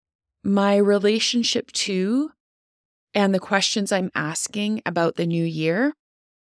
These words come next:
I've really shifted my relationship with this time of year. And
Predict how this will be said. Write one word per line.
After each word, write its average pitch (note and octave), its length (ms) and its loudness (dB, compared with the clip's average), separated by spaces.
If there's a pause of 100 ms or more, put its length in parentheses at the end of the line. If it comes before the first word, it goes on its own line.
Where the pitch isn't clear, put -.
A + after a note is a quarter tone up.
(640)
I've F#3 160 -2
really A3+ 220 8
shifted G#3 480 0
my E3+ 360 -2 (420)
relationship F#3 640 2 (240)
with E3+ 140 -4
this E3 180 -4
time D#3+ 240 -4
of E3+ 160 -8
year. - 240 0 (800)
And G#3+ 1040 4